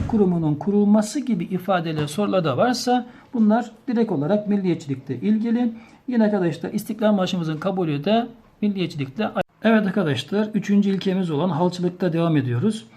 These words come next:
Halkçılığın diğer bir ifadesi eşitliktir. Bu önemli. Buna dikkat edelim. Toplumu oluşturan bireyler arasındaki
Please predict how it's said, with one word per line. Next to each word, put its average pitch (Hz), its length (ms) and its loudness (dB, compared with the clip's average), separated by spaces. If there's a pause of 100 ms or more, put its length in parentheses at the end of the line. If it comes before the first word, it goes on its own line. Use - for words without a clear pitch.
(260)
Halkçılığın 196 560 2
diğer 202 180 2
bir 156 80 -2
ifadesi 139 600 -4
eşitliktir. 180 720 -4
Bu - 60 -4
önemli. 156 480 0
Buna 165 200 -2
dikkat 147 320 -4
edelim. 196 360 0 (500)
Toplumu 240 400 4
oluşturan 190 480 2
bireyler 185 320 2
arasındaki 160 720 -2